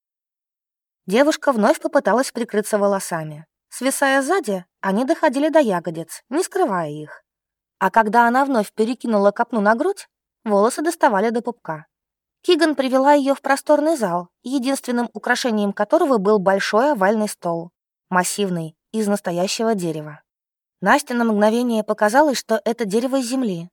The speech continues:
но, увидев голубые прожилки в древесине, девушка поняла, что оно из другого места. Стул был только один, и он скорее походил на трон. Высокая резная спинка, широкое мягкое сиденье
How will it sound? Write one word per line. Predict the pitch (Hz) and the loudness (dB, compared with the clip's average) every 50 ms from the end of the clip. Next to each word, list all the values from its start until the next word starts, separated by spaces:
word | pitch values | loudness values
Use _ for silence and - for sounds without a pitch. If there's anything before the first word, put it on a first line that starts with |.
| _ _ - | _ _ -4
но, | 190 190 196 220 | 0 4 4 4
увидев | 226 220 240 208 208 220 196 | 4 2 0 0 -2 -2 0
голубые | 180 196 226 233 220 196 220 220 208 | 0 0 0 2 2 2 2 0 2
прожилки | 208 208 214 226 269 359 392 - - | 2 2 2 2 2 0 0 0 -4
в | 254 | -6
древесине, | 202 190 190 190 202 202 - - 196 180 175 180 180 202 - - | -4 -4 -4 -2 -4 -4 -4 -6 -6 -6 -6 -8 -8 -12 -12 -8
девушка | 196 180 190 190 226 - - - 262 | -2 0 0 0 0 -2 -4 -6 -6
поняла, | - 277 277 269 226 180 165 160 170 _ _ | -4 -4 -2 -2 -2 -4 -6 -8 -14 _ _
что | - - - - 254 247 | -14 -14 -8 -4 -2 -2
оно | 262 277 302 330 | -2 0 -2 -2
из | 339 294 | -2 -2
другого | - 320 311 240 214 190 180 | -4 -6 -2 0 0 0 0
места. | 170 165 165 160 143 - - - 165 165 - _ _ _ _ _ _ _ _ _ _ _ _ _ _ _ | 0 -4 -6 -8 -10 -12 -14 -14 -16 -16 -18 _ _ _ _ _ _ _ _ _ _ _ _ _ _ _
Стул | - - - - 262 349 349 | -20 -8 -2 2 2 2 4
был | 320 330 311 | 2 2 2
только | 320 208 214 247 - - 233 | 2 0 0 0 0 0 2
один, | 214 208 170 170 160 160 165 - _ _ _ | 2 2 0 -4 -8 -8 -10 -14 _ _ _
и | - 196 | -4 0
он | 175 190 254 294 | 0 0 0 0
скорее | - - - 233 208 196 190 | -2 -2 -2 0 0 0 -2
походил | 190 - 190 - - 190 165 175 208 214 | -2 -4 -4 -2 -2 -2 0 0 0 0
на | 208 226 247 | 0 -2 -4
трон. | - - 294 247 185 160 156 - _ _ _ _ _ | -4 -4 -6 -4 -4 -6 -10 -16 _ _ _ _ _
Высокая | 185 214 294 294 - - 269 233 - - 185 196 | -2 0 0 2 2 2 2 2 2 0 0 2
резная | 208 220 220 208 220 196 190 | 2 0 0 0 0 0 -2
спинка, | 190 - - 196 175 170 175 - - 214 233 - _ _ _ | -4 -6 -6 -6 -4 -6 -4 -4 -6 -6 -6 -8 _ _ _
широкое | - - 277 285 359 381 - 269 214 | 2 4 6 6 4 4 2 0 0
мягкое | 202 220 240 233 - - 190 190 | 2 2 0 0 -2 -4 -4 -4
сиденье | - - 220 185 196 247 302 311 262 220 185 190 | -4 -6 -6 -4 -4 -4 -2 -2 -2 -4 -6 -6